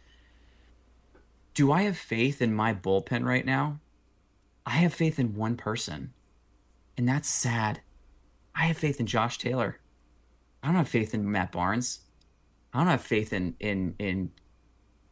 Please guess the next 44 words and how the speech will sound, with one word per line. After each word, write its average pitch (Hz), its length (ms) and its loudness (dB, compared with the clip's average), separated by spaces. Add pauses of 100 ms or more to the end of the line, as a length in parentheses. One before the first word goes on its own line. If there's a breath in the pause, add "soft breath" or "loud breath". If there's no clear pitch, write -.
(140)
uh, 85 300 4 (1500)
oh 131 100 4
my 120 80 4
God, 104 220 2
Adam 123 180 4
Ottavino. 117 280 2
I 90 60 -2
couldn't 120 180 -2
think 120 120 2
of 117 40 -2
his 101 80 -6
first - 240 -2
name. 101 220 0 (280 loud breath)
I 123 120 6
don't, 160 100 6
I 143 60 2
don't 175 120 2
have - 20 -10
faith 120 140 -2
in 120 80 -2
Ottavino. 113 240 -2
I 139 100 2
have 151 100 -4
fa-, - 240 -2
I 151 80 2
have 165 140 -2
faith 160 220 -4
in 113 120 -8
Garrett 135 260 -8
Richards. 156 480 -10 (560)
I 120 120 2
have 113 120 0
faith 117 320 2
in 107 280 -4
Josh 123 340 -2
Taylor. 82 400 -6 (800)
I 113 140 2
don't 117 180 6
have 127 160 4
faith 127 340 4
in, 123 340 4
in 123 160 4
Darwinson 175 460 0
Hernandez. 170 640 -4